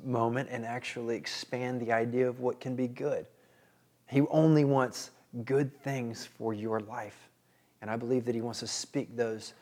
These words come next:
to you through his word. Let's ask him to speak to us. Would you join me? Father, we come before you, God, as we just sang about your love. Lord, we just think about what love really is.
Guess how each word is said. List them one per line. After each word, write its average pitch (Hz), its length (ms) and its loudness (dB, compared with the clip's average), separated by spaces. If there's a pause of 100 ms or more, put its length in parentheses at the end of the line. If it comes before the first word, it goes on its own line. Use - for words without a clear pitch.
(240)
to - 180 2
you 120 320 4
through 113 220 -6
his 110 260 -10
word. 101 380 -6 (320)
Let's 123 140 -10
ask - 300 -4
him 147 80 0
to 104 60 -2
speak - 360 -8
to - 100 -14
us. - 260 -16 (120)
Would 117 100 -4
you 120 40 0
join 120 240 -4
me? 127 140 -8 (1800)
Father, 135 300 8
we 131 80 6
come 143 160 4
before 127 320 4
you, 120 320 6 (540)
God, 127 140 6
as 110 120 0
we 120 80 4
just 117 240 0
sang 127 220 4
about 117 200 8
your 117 140 4
love. 113 360 6 (160)
Lord, 127 120 -4
we 120 80 0
just 117 240 -4
think 123 160 0
about 117 320 8
what 117 160 4
love 120 280 6
really 117 280 2
is. 110 540 2